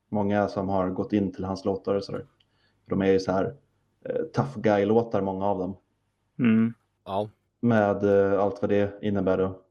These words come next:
Speaker 1: Lite homofobiska och sådär ibland.
Speaker 2: Jag
Speaker 3: Mm.
Speaker 2: lyssnade ju lite grann på D M X, eh, i många år sedan när man var lite inne i,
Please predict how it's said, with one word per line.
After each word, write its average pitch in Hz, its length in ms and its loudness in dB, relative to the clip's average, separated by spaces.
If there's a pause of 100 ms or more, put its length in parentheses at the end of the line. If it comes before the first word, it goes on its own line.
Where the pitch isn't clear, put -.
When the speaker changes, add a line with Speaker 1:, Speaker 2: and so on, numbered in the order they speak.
(920)
Speaker 1:
Lite 113 200 -4
homofobiska 98 680 0
och 92 60 -6
sådär 82 160 -6
ibland. 82 240 -12 (840)
Speaker 2:
Jag 107 120 2
Speaker 3:
Mm. 120 120 6
Speaker 2:
lyssnade 131 380 2
ju 156 100 0
lite 170 240 0
grann 123 240 0
på 117 440 2 (460)
D 120 260 -4
M 117 100 0
X, 104 320 -4
eh, 107 360 0 (1160)
i 104 100 -10
många 110 280 2
år 123 120 6
sedan 107 260 -4
när 110 80 -2
man 113 220 0
var 113 260 0 (140)
lite 123 340 -2
inne 117 240 2
i, 139 220 2